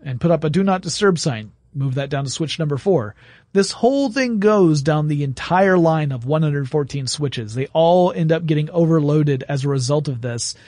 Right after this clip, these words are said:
and all go into reset mode and they get stuck there. That problem lasted for nine hours before A T and T was finally able to address the message load on the entire system and get the switches back to normal.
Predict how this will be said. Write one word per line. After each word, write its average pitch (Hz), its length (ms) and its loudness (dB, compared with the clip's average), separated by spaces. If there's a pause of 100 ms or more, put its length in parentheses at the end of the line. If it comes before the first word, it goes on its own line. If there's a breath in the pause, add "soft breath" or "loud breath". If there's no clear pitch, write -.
(220 loud breath)
and 156 120 -2
all 170 160 4
go 170 160 4
into 151 180 -2
reset 147 500 0
mode 120 340 -4 (320 soft breath)
and 147 380 -4
they 147 100 -2
get 156 180 -4
stuck - 400 -4
there. 107 340 -10 (1500 loud breath)
That 180 180 0
problem 233 400 4
lasted 190 480 2
for 143 160 -2
nine 156 680 0 (100)
hours 120 840 -8 (540)
before 151 440 2
A 151 140 -2
T 147 160 -2
and 139 100 -2
T 143 120 -2
was 127 180 -8
finally 156 440 -2
able 143 240 -2
to 147 160 -4
address 139 420 -2
the 143 120 -4
message 139 480 -2
load 131 480 -2
on 131 140 -6
the 131 100 -4
entire 131 360 -4
system 131 400 -6
and 123 180 -8
get 131 160 -6
the 131 60 -10
switches 123 360 -8
back 120 240 -6
to 123 100 -8
normal. 120 440 -8